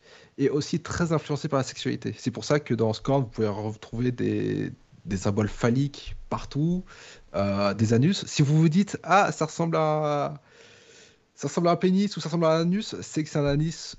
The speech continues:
ou, ou c'est un pénis. Voilà, c'est, c'est, c'est pas genre, euh, ça y ressemble, c'en est un,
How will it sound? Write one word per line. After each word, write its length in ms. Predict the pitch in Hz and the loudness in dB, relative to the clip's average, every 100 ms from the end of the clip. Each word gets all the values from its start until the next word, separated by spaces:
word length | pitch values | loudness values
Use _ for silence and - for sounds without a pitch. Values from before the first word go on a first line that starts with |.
| - | -12
ou, 280 | 175 175 - - - - - _ _ _ _ _ _ - | -6 -6 -6 -14 -20 -20 -20 _ _ _ _ _ _ -8
ou 60 | |
c'est 120 | 156 151 | -2 -2
un 60 | |
pénis. 320 | 135 113 110 101 | 0 -2 -4 -6
Voilà, 220 | 101 98 | -6 -8
c'est, 380 | - 107 107 110 | -8 -4 -4 -4
c'est, 180 | 104 104 | -4 -6
c'est 160 | - 107 | -4 -4
pas 240 | 127 123 | 0 0
genre, 240 | 120 127 | 2 2
euh, 60 | 104 | 2
ça 120 | - | 2
y 40 | 113 | -2
ressemble, 280 | 110 90 - | -2 -4 -6
c'en 260 | - - 135 | -2 4 6
est 100 | 123 | 4
un, 120 | 95 | 0